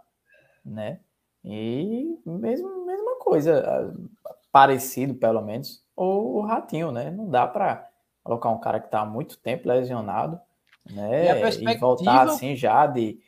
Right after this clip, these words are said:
Speaker 1: titular, um jogo complicado lá contra o Manaus, fora de casa. Assim, bem parecido com o Sávio. A diferença é que o Sávio jogou numa posição que não era dele.
Speaker 2: Que foi
Speaker 1: Né?
Speaker 2: pior ainda. Mas a perspectiva é pior, porque depois disso, o Sávio nunca mais jogou. Será
Speaker 1: É.
Speaker 2: que o Ratinho também?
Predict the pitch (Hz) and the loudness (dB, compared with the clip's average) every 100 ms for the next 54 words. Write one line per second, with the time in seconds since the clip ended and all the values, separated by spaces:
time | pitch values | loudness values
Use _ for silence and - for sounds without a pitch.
0 | _ 131 - 117 104 123 147 131 117 110 | _ -12 -6 -2 4 8 10 8 4 -2
1 | 120 117 127 127 113 - 110 117 113 117 | -4 -4 -10 -8 -6 0 2 2 0 -2
2 | 113 113 113 107 - 101 127 113 - 113 | -6 -8 -8 -8 -8 2 4 4 0 -2
3 | 120 117 - 104 107 131 127 127 _ _ | 0 -2 -8 -2 0 0 -2 -10 _ _
4 | _ _ 523 539 320 320 247 143 - 208 | _ _ -8 2 2 2 -4 -6 -2 2
5 | 349 466 480 508 381 - 226 226 127 117 | 4 6 6 6 4 2 -4 2 2 2
6 | 120 - 170 165 196 - 196 151 151 170 | -2 4 4 4 -4 -8 -2 0 0 0
7 | 147 160 - - 135 123 156 208 196 - | -2 -4 -4 -6 -8 -10 -10 -6 -2 -2
8 | 277 92 - _ _ _ _ - 165 175 | -2 -6 -12 _ _ _ _ -8 -4 -4
9 | - 190 285 196 160 _ _ _ 185 185 | -2 0 0 -2 -6 _ _ _ 2 6
10 | 214 226 - 233 - 220 233 330 381 202 | 6 4 2 2 2 0 2 2 4 4
11 | 196 220 214 240 214 214 226 302 262 - | 2 -2 0 2 0 0 -4 -4 -6 0
12 | 240 226 254 - 330 320 349 277 254 170 | 2 2 -2 0 4 6 6 8 6 6
13 | - _ _ _ - 262 277 277 247 247 | -2 _ _ _ 4 8 10 8 6 2
14 | 233 233 233 233 165 | 0 0 4 2 0